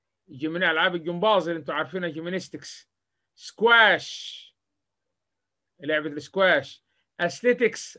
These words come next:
ألعاب القوى. تشيس، الشطرنج.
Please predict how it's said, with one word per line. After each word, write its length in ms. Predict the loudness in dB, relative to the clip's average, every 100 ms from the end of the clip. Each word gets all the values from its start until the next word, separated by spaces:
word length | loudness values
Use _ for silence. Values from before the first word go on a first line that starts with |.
| _
ألعاب 420 | -6 0 2 2
القوى. 540 | -2 -2 2 4 2 -2 _ _
تشيس، 500 | -10 -4 -4 -6 -14 -18
الشطرنج. 640 | -12 -10 -6 -6 -6 -12